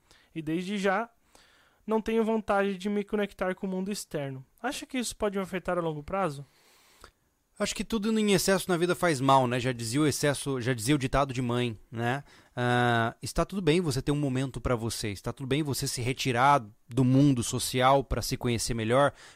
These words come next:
Speaker 2: pra ampliar a sua visão filosófica sobre o que é a sua vida e o que você representa nesse mundo.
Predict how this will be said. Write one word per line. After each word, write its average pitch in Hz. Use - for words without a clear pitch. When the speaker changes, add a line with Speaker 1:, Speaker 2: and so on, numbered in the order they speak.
Speaker 2:
pra 127
ampliar 123
a 131
sua 127
visão 113
filosófica 123
sobre 120
o 117
que -
é 123
a 117
sua 113
vida 117
e 113
o 104
que -
você 120
representa 120
nesse 113
mundo. 104